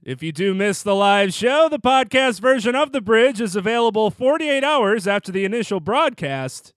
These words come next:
which means you can find the newest episode and additional content from the show on Friday nights on iTunes under The Bridge Sports Podcast or on my website at londonbridge dot com.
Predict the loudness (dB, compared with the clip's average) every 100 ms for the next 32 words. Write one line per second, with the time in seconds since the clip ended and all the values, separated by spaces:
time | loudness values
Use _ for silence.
0 | _ _ -6 -6 -6 -6 -4 -4 -4 -4
1 | -4 -6 -2 -2 0 -2 -2 -4 -2 -4
2 | -4 -6 -6 -6 -2 2 2 0 -2 -4
3 | -4 -4 -4 -4 -2 -2 -2 -2 0 -2
4 | -2 -2 -2 -4 -6 -4 0 2 2 2
5 | 0 -2 -4 0 0 2 0 0 0 0
6 | -2 -10 -18 -6 -2 0 0 0 2 2
7 | 0 -2 0 0 -4 -6 -2 0 0 -2
8 | -4 -2 0 -2 -4 -14 -8 -2 -2 -2
9 | -6 -6 -6 -10 -10 -8 -10 -12 -6 0
10 | 0 2 0 0 0 0 2 0 0 -2
11 | 0 2 2 0 0 -2 -2 0 -2 -4
12 | -2 -2 -2 -2 -4 -2 -2 -4 -2 0
13 | 2 2 -2 -16